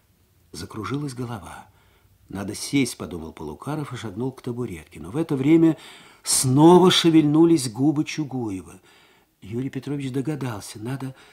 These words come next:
наклониться, как делала недавно сестра, и торопливо приблизил ухо к рту Чугуева. И на самом деле услышал слабый шёпот:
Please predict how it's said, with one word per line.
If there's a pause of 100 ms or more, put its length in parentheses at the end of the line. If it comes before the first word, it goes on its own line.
(240)
наклониться,
как
делала
недавно
сестра, (540)
и
торопливо
приблизил
ухо
к
рту
Чугуева. (720)
И
на
самом
деле
услышал
слабый
шёпот: